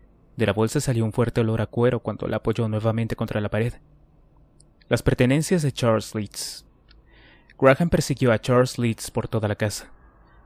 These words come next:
Grabados de cacería colgaban en su escritorio. Su colección de grandes novelas estaba toda en un estante. Anuarios de C. Wayne, Ellen Smith, Perelman y Max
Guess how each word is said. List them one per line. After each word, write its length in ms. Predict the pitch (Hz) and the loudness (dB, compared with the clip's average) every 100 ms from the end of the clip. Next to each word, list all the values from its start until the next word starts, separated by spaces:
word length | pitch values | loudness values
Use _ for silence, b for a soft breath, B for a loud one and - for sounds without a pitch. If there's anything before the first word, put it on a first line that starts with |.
| - | -2
Grabados 380 | 117 110 117 117 | 2 6 4 4
de 80 | 120 | 0
cacería 460 | 117 110 117 120 | -2 0 0 0
colgaban 360 | - 107 113 110 | 0 -2 0 -2
en 80 | 107 | -2
su 80 | |
escritorio. 560 | 113 - 117 123 107 101 - - - _ _ - - | -4 -4 -2 0 0 -4 -10 -20 -20 _ _ -20 -10
Su 220 | - 147 | -2 2
colección 380 | 131 127 - 185 | 2 2 0 0
de 80 | |
grandes 280 | 175 165 160 139 | 0 0 0 0
novelas 400 | 123 131 117 117 | 2 2 2 0
estaba 240 | - 151 | -2 -2
toda 300 | - 131 113 | 0 2 2
en 80 | 107 | 0
un 100 | 107 | -4
estante. 500 | - 123 110 113 - - B B B B B | -4 -4 -4 -8 -14 -20 B B B B B
Anuarios 500 | - 113 110 113 113 | -4 0 2 0 0
de 160 | 117 110 | 0 -2
C. 300 | - - 127 | -2 -2 0
Wayne, 380 | 113 120 120 117 - - - - - - | 2 0 0 -6 -12 -20 -20 -20 -20 -6
Ellen 320 | 131 117 110 | -2 0 -2
Smith, 380 | 104 - 127 123 - - b b b - - | -4 0 0 0 -8 -20 b b b -20 -16
Perelman 600 | - 117 113 117 117 117 | -2 2 2 2 0 0
y 60 | 110 | -2
Max 640 | 104 113 117 - - - | 2 2 2 -2 -12 -14